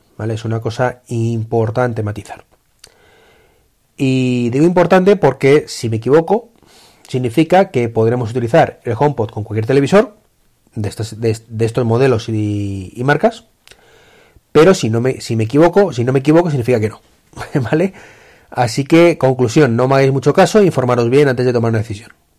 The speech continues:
Ni a mí ni a nadie, informaros bien, ¿vale? Eh, cuando digo receptor, ¿qué significa? Que yo voy a poder hacer como un Apple T V.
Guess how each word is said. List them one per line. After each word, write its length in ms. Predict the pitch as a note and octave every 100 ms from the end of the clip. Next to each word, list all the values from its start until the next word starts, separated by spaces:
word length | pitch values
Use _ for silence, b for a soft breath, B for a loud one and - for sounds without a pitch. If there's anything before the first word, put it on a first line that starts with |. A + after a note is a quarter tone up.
| _ _ _ _ _ -
Ni 120 | A#2+
a 40 |
mí 100 | C3
ni 60 | D#3+
a 40 |
nadie, 240 | B2 G2+ F#2+
informaros 420 | - A2+ B2+ A#2+
bien, 180 | G2+ - _ _ _
¿vale? 300 | G2+ A#2+ E3 _ _ _ b b b b b b b b b -
Eh, 460 | C#3+ C3 C3 B2+ B2+
cuando 180 | C3+ C#3
digo 120 | G3
receptor, 320 | G#3 F#3+ G#3
¿qué 60 | F#3+
significa? 380 | D#3+ D#3 C3+ A2+
Que 100 | A#2+
yo 80 | D3
voy 100 | D#3
a 60 |
poder 180 | D#3 D#3+
hacer 220 | C#3+ G3
como 140 | D#3 C3
un 40 |
Apple 160 | G#2 G2
T 80 |
V. 160 | G2 D3+